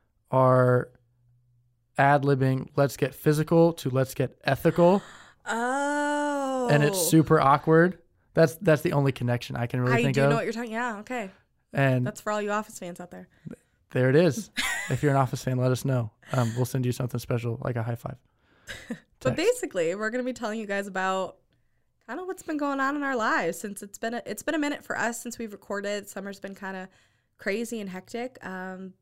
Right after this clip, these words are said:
Speaker 2: but a lot of good things have happened.
Speaker 1: Yeah, like, honestly, the reason why we haven't been in here for a while is because I think we recorded,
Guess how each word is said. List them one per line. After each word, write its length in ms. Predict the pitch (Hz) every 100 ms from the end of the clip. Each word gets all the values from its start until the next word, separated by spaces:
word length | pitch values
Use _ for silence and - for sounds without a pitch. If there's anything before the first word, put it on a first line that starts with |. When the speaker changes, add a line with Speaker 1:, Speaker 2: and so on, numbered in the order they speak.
| -
Speaker 2:
but 100 | 202
a 40 |
lot 240 | 220 190 415
of 60 | 262
good 160 | 262
things 220 | - 156 -
have 80 |
happened. 400 | - - - - - _ _ _ _
Speaker 1:
Yeah, 260 | - 170 170
like, 220 | - 143 135
honestly, 640 | 135 156 - 165 180 190 _ _ _ _ _
the 80 | 147
reason 340 | 131 160 147 139
why 160 | 135
we 160 | 131 139
haven't 220 | 135 123
been 140 | 120 127
in 100 | 127
here 140 | 135
for 120 | 120
a 60 | 131
while 280 | 127 131 139
is 180 | - 110
because 720 | 127 - 131 123 120 - - _ _ _ _ _ -
I 60 | 131
think 240 | 170 202
we 80 | 175
recorded, 720 | 151 139 - 151 127 120 120